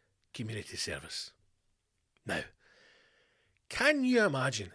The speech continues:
if little Tam McShugle down the estate,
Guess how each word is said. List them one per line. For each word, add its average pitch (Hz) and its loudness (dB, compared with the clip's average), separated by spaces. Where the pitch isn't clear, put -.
if 131 -2
little 135 0
Tam 185 6
McShugle 131 0
down 269 4
the 254 6
estate, - -2